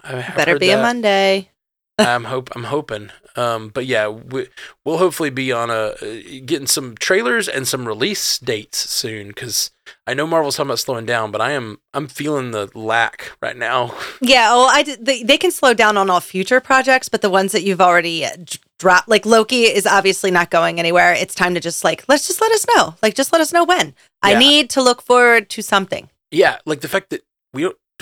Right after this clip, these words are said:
Speaker 1: we have a trailer for Guardians, that's it, you know? And
Speaker 2: Yeah.
Speaker 1: we should be getting a Secret Invasion. Uh, we, we have Secret Invasion trailer, too. I'm, I'm sorry. A Secret Invasion and, uh,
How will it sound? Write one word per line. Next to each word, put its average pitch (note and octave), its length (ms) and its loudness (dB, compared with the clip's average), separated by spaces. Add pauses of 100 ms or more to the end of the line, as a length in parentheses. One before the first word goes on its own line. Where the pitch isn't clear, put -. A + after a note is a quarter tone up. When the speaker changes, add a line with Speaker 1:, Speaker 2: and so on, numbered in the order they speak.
(120)
Speaker 1:
we D3+ 100 -2
have E3+ 120 4
a D#3+ 40 -4
trailer E3 240 -2
for C3+ 180 -4
Guardians, A#2 500 -2
that's G#2+ 200 -6
it, A#2 220 -4 (320)
you B2 100 -8
know? A2 140 -6
And A2 80 -12 (300)
Speaker 2:
Yeah. G3 180 4
Speaker 1:
we - 40 -4
should - 200 -2
be F3+ 60 0
getting D3+ 160 0
a A#2 40 -4
Secret D3+ 320 -4
Invasion. D3+ 800 -6 (100)
Uh, D3 160 2
we, F#3 120 4
we G3 120 4
have F3 100 2
Secret C#3+ 200 -2
Invasion A2+ 260 -6
trailer, G#2 240 -10
too. G2+ 280 -12
I'm, A#2 160 -6
I'm A2 120 -10
sorry. G#2 300 -12 (180)
A A#2 60 -8
Secret D#3 240 -4
Invasion B2 480 -4
and, A2 180 -12
uh, G#2 240 -8